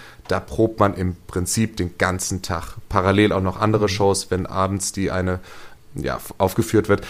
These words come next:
Speaker 1: weil man einfach, es fehlt einem einfach die Sicherheit, ne? Und dann kommt aber nach, ja, im besten Fall den ersten zwei Monaten der entspannte Teil, wo es tatsächlich so ist, dass wir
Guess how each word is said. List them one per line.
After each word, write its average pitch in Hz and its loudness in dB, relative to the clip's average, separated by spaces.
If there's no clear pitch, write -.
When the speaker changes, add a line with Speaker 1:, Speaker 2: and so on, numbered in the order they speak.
Speaker 1:
weil 101 6
man 101 4
einfach, 95 2
es - -2
fehlt 110 6
einem 95 4
einfach 92 2
die 92 -2
Sicherheit, 85 -2
ne? 120 0
Und 95 -4
dann 180 6
kommt 156 4
aber 120 6
nach, 104 2
ja, 120 6
im 107 -2
besten 113 4
Fall 110 4
den 104 4
ersten 104 0
zwei 101 0
Monaten 123 4
der 98 2
entspannte 117 2
Teil, 113 4
wo 98 0
es 92 0
tatsächlich 98 0
so - -2
ist, - 0
dass - -2
wir 95 2